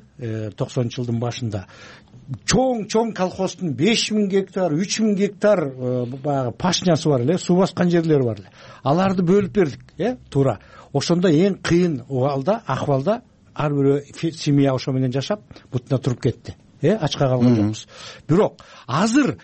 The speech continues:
Speaker 1: мисалы, мына баарыбыз көрүп атабыз, Германиянын техникасы, э, эмне деген. А мен су-, сурадым алардан. «Ай, силердин техника эмне Кыргызстанга алып барасыз?» «Э, бизге жок дегенде бир бир миң гектарлык, э, тала керек», — дейт. «Эми силердики үч гектар, беш гектар,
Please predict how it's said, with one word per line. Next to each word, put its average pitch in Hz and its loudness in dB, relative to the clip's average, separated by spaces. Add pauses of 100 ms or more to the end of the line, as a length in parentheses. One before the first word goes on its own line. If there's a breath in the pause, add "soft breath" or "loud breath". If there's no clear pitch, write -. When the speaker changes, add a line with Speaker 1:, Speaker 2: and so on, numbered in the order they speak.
(160 loud breath)
Speaker 1:
мисалы, 156 -2
мына 151 0
баарыбыз 151 2
көрүп 151 4
атабыз, 117 -6
Германиянын 156 2
техникасы, 131 -4
э, 233 2 (440 soft breath)
эмне 127 0
деген. 110 -2 (540 loud breath)
А 135 -2
мен 196 4
су-, - -4
сурадым 320 2
алардан. 139 0 (500 soft breath)
«Ай, 180 4
силердин 208 0
техника - -4
эмне 226 2
Кыргызстанга 214 0
алып 208 -2
барасыз?» 202 -2 (200 loud breath)
«Э, 196 4
бизге 185 0
жок 214 2
дегенде 233 2
бир 202 2
бир 165 2
миң 214 2
гектарлык, 226 0
э, 180 0
тала 220 0
керек», — 220 2
дейт. 127 -6 (360 soft breath)
«Эми 214 4
силердики 226 0 (180 loud breath)
үч - 2
гектар, 240 2
беш 233 2
гектар, 240 2